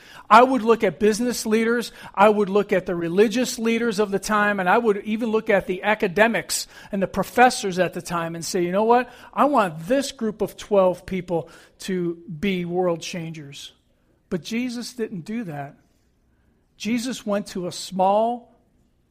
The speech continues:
fishing village, and he chose a bunch of fishermen and some tax collectors and some other people at the time.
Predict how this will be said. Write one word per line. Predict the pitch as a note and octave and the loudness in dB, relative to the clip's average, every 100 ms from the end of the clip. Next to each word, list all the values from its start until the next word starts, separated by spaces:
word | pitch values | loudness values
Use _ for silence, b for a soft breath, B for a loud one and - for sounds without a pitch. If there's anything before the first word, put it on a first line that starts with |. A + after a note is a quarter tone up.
| _ _ | _ _
fishing | _ A#3+ - F#3+ | _ -8 -6 -8
village, | D3+ D3 C#3 C3+ C#3+ - _ _ _ _ _ _ | -8 -10 -10 -14 -18 -20 _ _ _ _ _ _
and | F3+ | -10
he | F#3 | -8
chose | - G3+ F#3+ E3+ | -2 0 0 -2
a | F3 | -4
bunch | G3 A3 B3+ | -4 -4 -6
of | - | -8
fishermen | G3 - F3+ E3 E3 E3 D#3+ _ _ _ - | -8 -8 -8 -8 -8 -10 -16 _ _ _ -18
and | E3 | -12
some | F#3 | -12
tax | - E3+ E3 - | -8 -6 -6 -10
collectors | F3+ D#3 D3+ E3 D#3 | -8 -8 -8 -12 -12
and | D3+ | -12
some | - D#3 | -12 -8
other | F3 | -8
people | F3+ G3 F3+ E3+ | -8 -12 -8 -6
at | D#3 D#3 | -6 -8
the | |
time. | - D#3 D3 C#3+ | -12 -10 -8 -12